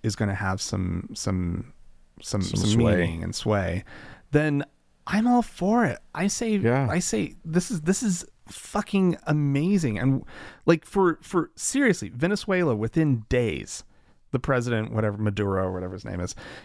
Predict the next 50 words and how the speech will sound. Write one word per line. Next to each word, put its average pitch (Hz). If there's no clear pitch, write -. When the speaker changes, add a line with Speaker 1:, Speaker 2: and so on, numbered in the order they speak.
Speaker 1:
he, 123
he 127
was 117
coming 127
out 101
and 110
saying, 104
"Yes, 98
this 101
is 101
something 101
that 92
we 110
need -
to 78
do." -
And 175
Maduro's 180
Speaker 2:
Well 202
Speaker 1:
a 147
piece -
of 110
shit, -
right? 107
Like, 135
Speaker 2:
Yeah. 170
Speaker 1:
<laughs> -
so, -
like, 202
Speaker 2:
So, 147
great. 151
Go, 131
Speaker 1:
Awesome. 160
Speaker 2:
go 175
Pope. 190
Speaker 1:
Yeah. 135
Speaker 2:
Yeah, 151
I 131
mean, 165
he 156
may 180
have 156
accidentally 160
done 143
some 143
good 151
in 175
the 123
world. 95
Great. 139